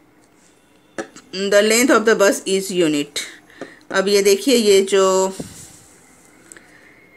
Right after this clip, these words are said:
से बना हुआ है, ये थ्री यूनिट्स है और वन यूनिट्स के लिए टू स्टैंड है। अब यहाँ पे थ्री पार्ट में ये डिवाइड किया गया है,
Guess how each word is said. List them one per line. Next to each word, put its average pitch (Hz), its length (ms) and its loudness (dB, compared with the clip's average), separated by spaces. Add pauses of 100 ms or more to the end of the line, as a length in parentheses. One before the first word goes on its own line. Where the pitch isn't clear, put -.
(280)
से 202 160 2
बना 196 280 0
हुआ 208 240 2
है, 220 120 0
ये 190 280 0
थ्री 208 280 -2
यूनिट्स 214 360 -2
है 233 180 0
और 185 260 0
वन 202 240 0
यूनिट्स 196 420 -4
के 240 120 0
लिए 220 120 4
टू 196 280 0
स्टैंड 151 340 -6
है। 160 120 -8
अब 170 260 -4
यहाँ 208 280 0
पे 220 200 0
थ्री 240 320 -4
पार्ट 196 320 0
में 208 100 -2
ये 196 100 0
डिवाइड 170 400 0
किया 202 200 2
गया 202 180 2
है, 220 240 -2